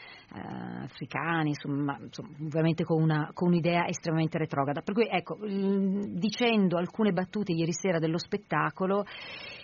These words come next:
mi è venuto in mente quanto, ahimè, sia oggi molto, molto attuale, soprattutto questa condizione che ha vi-, vive la protagonista di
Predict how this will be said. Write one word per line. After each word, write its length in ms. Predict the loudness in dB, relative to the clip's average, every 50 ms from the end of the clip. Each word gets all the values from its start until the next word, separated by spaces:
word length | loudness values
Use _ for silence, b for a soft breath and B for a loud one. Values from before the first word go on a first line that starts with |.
| B B
mi 140 | 4 6 6
è 40 | 6
venuto 220 | 6 4 4 4
in 60 | 4
mente 280 | 4 6 4 4 2 0
quanto, 680 | 0 0 0 0 0 0 0 2 2 2 2 2 2
ahimè, 260 | 2 2 4 4 4 2
sia 800 | 2 0 -2 0 0 2 2 2 2 0 0 0 -2 -2 -2 0 2 2
oggi 760 | 2 2 2 0 0 0 2 2 4 4 2 2 2 0 0 0
molto, 320 | 2 2 2 0 0 0 0
molto 240 | 0 0 -2 -4
attuale, 420 | -6 -4 -2 -2 0 0 -2 -2 -6
soprattutto 420 | -8 -8 -10 -8 -8 -6 -6 -4
questa 220 | -4 -4 -2 -4 -2
condizione 800 | 0 0 0 0 0 0 2 2 4 4 4 2 0 -4 -12 -16 -20 -18 -8
che 140 | -2 2 2
ha 60 | 4 4
vi-, 160 | 2 0 0 0
vive 280 | 2 2 4 4 4
la 120 | 2 2 0
protagonista 1000 | 0 -2 -2 0 2 2 4 4 6 4 2 2 0 0 0 2 2 2 2 0
di 380 | -2 -4 -4 -2 0 0 0